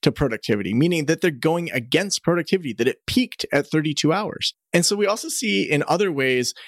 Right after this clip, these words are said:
the idea of going where we have the macro of the three-day weekend to then going to the neuroscience around the micro of how we actually do breaks within our regular workday. And so we start with the internal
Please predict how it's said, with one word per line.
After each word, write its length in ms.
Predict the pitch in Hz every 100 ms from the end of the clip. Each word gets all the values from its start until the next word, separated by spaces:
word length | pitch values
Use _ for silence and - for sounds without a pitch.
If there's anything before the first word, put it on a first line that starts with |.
| -
the 140 | 156 151
idea 400 | 147 135 156 147
of 220 | 123 120
going 320 | 143 135 131
where 260 | 127 127 127
we 120 | 120
have 140 | 123
the 80 | 117
macro 680 | 117 127 156 - 123 110 139
of 320 | 120 120 120
the 80 | 110
three-day 380 | 110 135 127 117
weekend 520 | 135 151 120 113 117
to 100 | -
then 160 | 160 165
going 240 | 156 151
to 100 | 147
the 80 | 131
neuroscience 880 | 123 131 185 165 139 139 139 131 -
around 280 | 117 123 120
the 40 |
micro 540 | 113 127 143 113 95 87
of 80 |
how 260 | - - 151
we 180 | 147 131
actually 380 | 143 - 147 123
do 260 | 110 147
breaks 480 | 123 135 131 - -
within 240 | 123 143
our 120 | 131 113
regular 320 | 113 113 110
workday. 480 | 139 160 - - - - - - - -
And 100 | 156
so 80 |
we 120 | 175 156
start 440 | - 214 269 -
with 200 | 143 -
the 160 | 131 -
internal 680 | 147 165 - 110 92 113